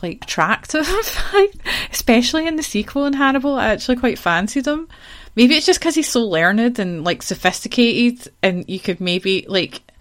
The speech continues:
I think it was the thing between him and Clarice was quite romantic. Like, in the book,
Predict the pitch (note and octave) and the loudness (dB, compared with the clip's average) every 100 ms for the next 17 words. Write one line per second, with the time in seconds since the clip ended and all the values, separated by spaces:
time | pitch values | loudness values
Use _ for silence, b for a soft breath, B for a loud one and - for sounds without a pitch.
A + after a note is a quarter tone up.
0 | B B B - - A#3 B3+ A#3+ C4 A3 | B B B -6 -2 0 0 -4 -2 0
1 | G3+ G#3 - F#3 E3+ E3+ E3+ - E3 F3+ | 0 -2 -4 -4 -4 -4 -6 -4 -4 -2
2 | G#3+ F#3+ F3 - E3+ - E3+ E3 E3 G3+ | -4 -6 -8 -4 -4 -4 -4 0 0 0
3 | A#3+ A#3+ G3 F#3 - F#3 F3+ - G#3 B3 | 0 0 -2 0 -2 -2 -4 0 0 0
4 | - | -4